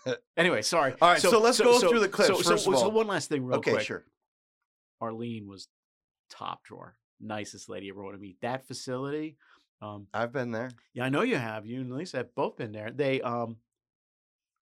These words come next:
Speaker 2: if you asked, they would, they would make you a hot fudge sundae after the group.
Speaker 1: Nice.
Speaker 2: <laughs> Which is, which doesn't sound like a lot, but dude, after a two group sequence, it's ten fifteen. You're like, "Oh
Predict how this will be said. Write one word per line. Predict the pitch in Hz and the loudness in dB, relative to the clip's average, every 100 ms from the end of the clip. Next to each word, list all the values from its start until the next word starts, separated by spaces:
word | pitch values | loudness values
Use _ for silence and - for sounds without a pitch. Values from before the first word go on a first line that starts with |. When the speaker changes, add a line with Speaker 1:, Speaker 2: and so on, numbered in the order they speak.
| _ _ _ _ | _ _ _ _
Speaker 2:
if | 151 | -4
you | 160 151 | 0 0
asked, | 147 139 | 0 -2
they | - | -4
would, | 117 113 - | -6 -8 -10
they | 113 | -12
would | 110 101 | -10 -12
make | 113 110 107 | -12 -12 -12
you | 110 104 | -16 -14
a | 101 | -14
hot | 110 107 | -12 -12
fudge | - 104 - | -12 -12 -12
sundae | 110 110 92 - 107 _ - | -12 -14 -14 -18 -20 _ -16
after | 113 - | -16 -14
the | 104 | -16
group. | 95 104 - _ | -14 -16 -18 _
Speaker 1:
Nice. | 80 76 - - - - | -14 -12 -14 -14 -16 0
Speaker 2:
<laughs> | 185 131 | 0 0
Which | 180 - | -4 0
is, | 156 135 - - - | -2 -2 -10 -18 -6
which | 165 156 | -6 0
doesn't | 196 180 | 0 0
sound | 143 165 165 | -2 -2 -2
like | 151 | -2
a | |
lot, | 139 147 135 | -2 0 0
but | 135 117 | -4 -8
dude, | 131 117 | -4 -2
after | 120 120 120 | -2 -4 -6
a | |
two | 113 147 135 | -4 -2 -2
group | 135 135 | -2 -4
sequence, | - 127 135 123 | -4 -6 -6 -8
it's | 113 - | -10 -8
ten | 127 | -6
fifteen. | 120 127 120 123 120 113 | -4 -6 -6 -8 -6 -6
You're | 107 | -6
like, | 107 - - - - _ _ | -8 -10 -20 -20 -20 _ _
"Oh | - 52 98 | -12 -12 -12